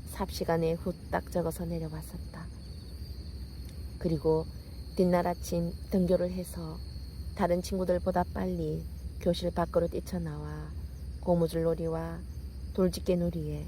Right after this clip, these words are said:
정신없이 뛰어놀았다. 친구들 중에 유독 공부를 잘했던 친구가 날쌔게 폴짝폴짝 가볍게 고무줄 놀이를 나보다 잘했는데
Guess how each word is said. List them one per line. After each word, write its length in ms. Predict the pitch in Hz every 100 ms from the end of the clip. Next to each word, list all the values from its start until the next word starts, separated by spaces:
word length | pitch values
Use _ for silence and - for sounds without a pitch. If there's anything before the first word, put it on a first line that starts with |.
| - - -
정신없이 800 | - 165 175 165 160 - 165 165 - - -
뛰어놀았다. 760 | 190 170 156 156 - - 165 - - - - - - - - - - - - -
친구들 400 | - 180 175 170
중에 520 | - 170 160 160 160 - - - - 190
유독 280 | 190 196
공부를 340 | - 185 190 196
잘했던 640 | - 180 170 - 160 165
친구가 600 | - 180 165 156 156 160 165 - - - -
날쌔게 600 | 175 165 156 170 165 170 -
폴짝폴짝 1160 | 190 180 180 175 170 175 - 180 - - 165 - - - - - - -
가볍게 380 | 185 180 -
고무줄 680 | 185 190 185 185 - 185 185
놀이를 400 | 185 185 175 160
나보다 320 | 165 160 170
잘했는데 720 | 170 185 160 156 156 156 160